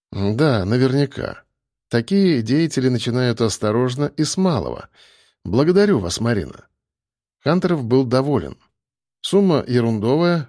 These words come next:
но суть в том, что уже скоро через обнаруженную щель потекут очень приличные деньги. Ну, по крайней мере, по идее, этого менеджера должны были бы потечь. Приятно было сделать сюрприз молодому да ушлому типу,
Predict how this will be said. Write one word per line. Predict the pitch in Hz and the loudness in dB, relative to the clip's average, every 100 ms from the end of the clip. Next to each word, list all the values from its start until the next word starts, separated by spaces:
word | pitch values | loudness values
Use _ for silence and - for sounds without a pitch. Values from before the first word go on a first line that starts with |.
| - | -6
но | 120 113 | -4 -2
суть | 123 - | -2 -4
в | - | 0
том, | 196 190 | 0 0
что | - 131 | 2 2
уже | 120 120 | 2 0
скоро | - 208 185 | 0 2 2
через | 127 123 120 | 2 0 0
обнаруженную | 113 120 127 110 113 110 104 | 0 0 0 0 0 0 -2
щель | 87 - 180 190 190 - | -4 0 0 0 -4 -4
потекут | 131 175 233 214 | -2 0 0 0
очень | 202 180 139 | 0 0 0
приличные | 120 117 139 - 160 160 | 0 0 -2 -2 0 0
деньги. | 160 170 101 - - _ _ _ _ | 2 0 0 -6 -14 _ _ _ _
Ну, | 175 - | -2 0
по | - 120 | -2 0
крайней | 143 175 131 | 2 2 2
мере, | 117 123 151 160 - _ _ - | 2 0 0 -2 -6 _ _ 0
по | 120 | 2
идее, | 110 117 180 - | 2 2 2 2
этого | 131 139 165 | 0 0 0
менеджера | 185 147 98 98 98 | 2 2 0 -2 -2
должны | 104 113 107 104 | 0 0 0 -2
были | 95 101 | -2 -4
бы | 101 | -2
потечь. | 120 123 - - - _ _ _ _ _ _ _ _ | -2 -2 -8 -12 -18 _ _ _ _ _ _ _ _
Приятно | 123 180 214 - 117 | 2 4 4 2 0
было | 120 117 | 2 2
сделать | 113 120 107 | 2 0 0
сюрприз | - 110 104 180 196 - | -2 -2 0 0 0 0
молодому | 123 139 147 208 160 | 0 2 2 2 2
да | 135 | 2
ушлому | 147 131 117 107 98 | 0 0 -2 0 -2
типу, | - 101 - 62 | 0 -2 -2 -14